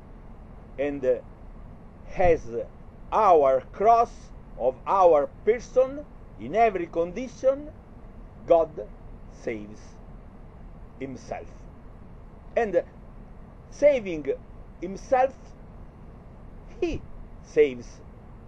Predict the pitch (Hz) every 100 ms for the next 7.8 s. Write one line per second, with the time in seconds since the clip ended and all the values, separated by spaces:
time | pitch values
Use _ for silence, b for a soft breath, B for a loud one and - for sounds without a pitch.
0 | - 202 151 127 - - 80 - - -
1 | - - - - - - - - - -
2 | - 277 277 - - - - - - -
3 | - 139 131 110 131 185 226 233 247 -
4 | - - - - - - 143 147 143 165
5 | 208 - - - - - - - - -
6 | - - - - - 196 294 285 254 -
7 | - - - 254 294 277 247 220